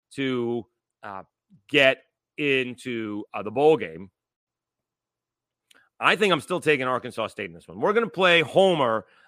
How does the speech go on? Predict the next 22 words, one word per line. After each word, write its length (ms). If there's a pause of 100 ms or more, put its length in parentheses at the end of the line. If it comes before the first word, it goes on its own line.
(140)
uh, 160 (120)
in 340
this 220
one, 420 (2500)
as 280
I 100
think 600 (300)
Arkansas 480
State 480 (960)
will 180
do 180
enough. 340
It'll 140
be 100
interesting 400
to 80
see 520 (1300)
how 460
Northern 400
Illinois 720 (720)
kind 300
of, 380